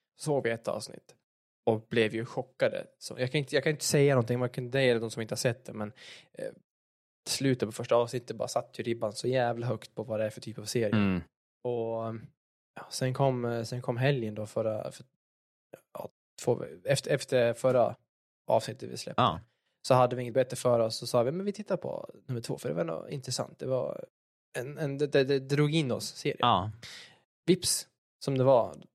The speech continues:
Speaker 1: då var klockan kväll, det var mörkt ute, vi hade inte käkat middag, vi hade släckt, kollat alla resterande åtta avsnitt. Och, och vi var så jävla häpnade över att det var, det var en bra serie.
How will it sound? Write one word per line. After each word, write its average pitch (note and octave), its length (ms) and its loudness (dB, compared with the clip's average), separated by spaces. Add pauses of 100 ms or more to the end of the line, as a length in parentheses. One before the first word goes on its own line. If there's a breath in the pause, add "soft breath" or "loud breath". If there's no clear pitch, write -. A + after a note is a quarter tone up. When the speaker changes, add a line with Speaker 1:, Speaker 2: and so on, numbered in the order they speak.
Speaker 1:
då C#3+ 80 4
var B2+ 140 6
klockan B2+ 460 -2
kväll, B2+ 260 2
det A2+ 240 0
var A#2+ 100 -4
mörkt A#2+ 340 0
ute, A#2 280 -4
vi A#2+ 80 0
hade A#2+ 120 4
inte A#2 120 -2
käkat A#2 260 -2
middag, A2+ 320 -2
vi A2 100 -2
hade A2+ 160 0
släckt, - 360 -4 (140)
kollat A#2 480 2
alla A2+ 400 0
resterande A#2 400 -4
åtta A2 240 -6
avsnitt. A2+ 420 -8 (440 soft breath)
Och, A2 480 2
och A2 260 0
vi A#2 80 -6
var G#2 420 0 (920)
så - 140 0
jävla A2+ 520 4 (560)
häpnade A2 560 -4 (560)
över A2+ 280 4
att B2+ 180 0
det C3 60 -6
var, A#2+ 80 -6
det C3 60 0
var B2+ 60 -2
en C3 60 -8
bra E3+ 160 6
serie. - 400 -2